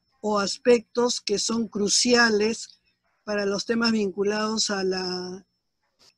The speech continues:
a la, a las brechas, de cerrar brechas de desigualdades o, o el compro-, la relación entre Estado y sociedad y todo lo que hemos dicho. En el caso del, de América Latina, nosotros siempre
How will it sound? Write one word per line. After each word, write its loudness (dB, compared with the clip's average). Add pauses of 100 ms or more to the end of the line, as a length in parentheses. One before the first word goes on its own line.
a 2
la, 0
a -4
las -2
brechas, 0
de -4
cerrar -2
brechas 0
de 2
desigualdades -2
o, -8
o -2
el -2
compro-, -8
la -6
relación -4
entre -6
Estado -4
y -6
sociedad -4
y -6
todo -8
lo -6
que -8
hemos -6
dicho. -2 (880)
En 2
el -2
caso 6
del, 0 (160)
de -2
América 2
Latina, -2 (240)
nosotros -4
siempre 4